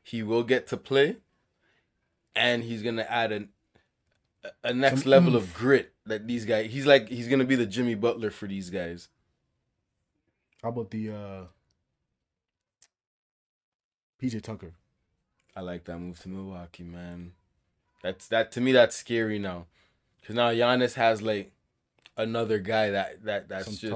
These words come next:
Speaker 2: tou-, some more toughness.
Speaker 1: Oh, yeah.
Speaker 2: Some more, like you said,
Speaker 1: Now
Speaker 2: the
Speaker 1: he
Speaker 2: grit.
Speaker 1: can, he can bump chests with
Speaker 2: The
Speaker 1: somebody
Speaker 2: grit
Speaker 1: else.
Speaker 2: factor.
Speaker 1: They can, they can tag team on, on defense. Like, it's gonna be sick. And that's maybe what they, if, if they weren't gonna get better offensively, they might as well get better defensively to combat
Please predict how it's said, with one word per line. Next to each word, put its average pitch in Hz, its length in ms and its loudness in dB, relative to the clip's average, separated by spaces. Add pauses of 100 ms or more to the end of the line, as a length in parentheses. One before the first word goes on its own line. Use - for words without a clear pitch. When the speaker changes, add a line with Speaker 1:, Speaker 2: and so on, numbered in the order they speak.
Speaker 2:
tou-, - 60 -20
some 110 180 -10
more 113 160 -2
toughness. 117 440 -4
Speaker 1:
Oh, 110 260 2
yeah. 101 520 0
Speaker 2:
Some 110 160 -10
more, 117 240 -6
like 110 180 -12
you 123 80 -10
said, 120 220 -8
Speaker 1:
Now 123 140 6
Speaker 2:
the 127 60 6
Speaker 1:
he 131 60 2
Speaker 2:
grit. 139 100 2
Speaker 1:
can, 123 260 -2
he 123 160 -2
can 123 180 -2
bump 123 320 6
chests 135 340 4
with 131 120 -4
Speaker 2:
The 104 60 -4
Speaker 1:
somebody 131 440 8
Speaker 2:
grit 127 120 6
Speaker 1:
else. 135 140 8
Speaker 2:
factor. 107 120 -2
Speaker 1:
They 110 60 -2
can, 110 260 -2
they 107 100 -4
can 110 180 -8
tag 120 360 2
team 123 320 -2
on, 110 120 2
on 113 280 -4
defense. 117 280 -8
Like, 101 140 -2
it's 104 140 -8
gonna 120 160 -4
be 113 120 -8
sick. 104 360 -8 (1200)
And 104 100 -4
that's 120 220 2
maybe 127 240 0
what 120 220 0
they, 113 240 -2 (440)
if, - 220 -4
if 139 120 -2
they 139 120 4
weren't 147 200 6
gonna 147 160 4
get 127 240 4
better 123 280 4
offensively, 135 880 -2
they 98 80 -4
might 117 140 0
as 113 80 0
well 110 120 0
get 101 160 -2
better 104 220 -2
defensively 98 800 -8
to - 140 -16
combat 98 540 -6